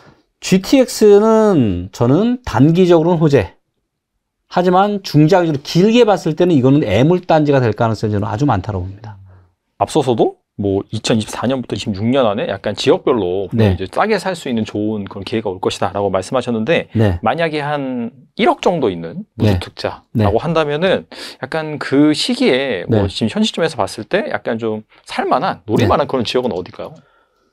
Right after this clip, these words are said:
Speaker 1: 뭐 그럴 만한 지역은 뭐 크게 봤을 때는 충남,
Speaker 2: 음.
Speaker 1: 그다음에 어, 울산, 어, 그리고 뭐 경남이나 경북,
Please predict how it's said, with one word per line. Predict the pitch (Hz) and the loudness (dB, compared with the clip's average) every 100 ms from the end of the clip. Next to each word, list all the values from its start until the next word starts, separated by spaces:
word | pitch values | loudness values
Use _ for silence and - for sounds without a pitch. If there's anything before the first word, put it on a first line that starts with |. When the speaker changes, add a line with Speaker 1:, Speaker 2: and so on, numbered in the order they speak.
| _ _ | _ _
Speaker 1:
뭐 | 175 202 | 2 2
그럴 | 196 196 | 4 4
만한 | 240 240 220 196 | 6 6 4 2
지역은 | 180 180 185 190 190 175 | 2 2 4 2 2 4
뭐 | 123 120 113 | 4 4 2
크게 | - 254 | -2 0
봤을 | 226 143 160 143 | 2 2 0 0
때는 | 135 147 131 95 | 2 2 0 -4
충남, | - 220 185 92 - _ - | -2 2 2 0 -10 _ -18
Speaker 2:
음. | 90 80 _ _ _ - | -18 -20 _ _ _ -4
Speaker 1:
그다음에 | 117 120 120 185 220 233 - _ _ _ _ - | 2 4 4 4 2 0 -8 _ _ _ _ -8
어, | 98 90 90 87 87 - | -4 -2 -2 -4 -8 -2
울산, | 165 160 208 131 - _ _ _ _ _ _ _ _ - _ _ _ _ _ _ _ _ _ | 2 4 2 0 -2 _ _ _ _ _ _ _ _ -20 _ _ _ _ _ _ _ _ _
어, | 104 95 92 90 87 90 | -4 -2 -2 -2 -4 -6
그리고 | - 107 123 226 | -2 0 2 2
뭐 | 202 120 | 2 0
경남이나 | - 120 139 156 156 135 185 | 2 2 4 6 4 4 0
경북, | 202 120 120 131 254 285 | 0 0 2 2 0 -2